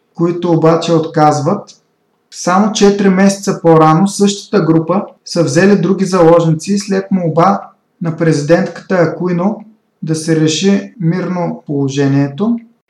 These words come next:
Дутерте участва в преговорите и се съгласява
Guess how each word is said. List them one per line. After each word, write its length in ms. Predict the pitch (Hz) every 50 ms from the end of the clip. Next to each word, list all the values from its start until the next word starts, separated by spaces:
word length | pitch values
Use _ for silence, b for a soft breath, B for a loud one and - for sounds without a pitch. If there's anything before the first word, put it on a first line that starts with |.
| _
Дутерте 580 | 156 156 160 160 160 160 185 196 196 196 - 208
участва 600 | 196 185 - - 180 180 180 - - 196 185 175
в 240 | 165 156 - - -
преговорите 640 | 165 165 160 156 175 185 185 202 208 214 - - 220
и 100 | 214 208
се 140 | 208 - 160
съгласява 760 | - - 170 156 156 156 156 - 180 180 180 180 190 208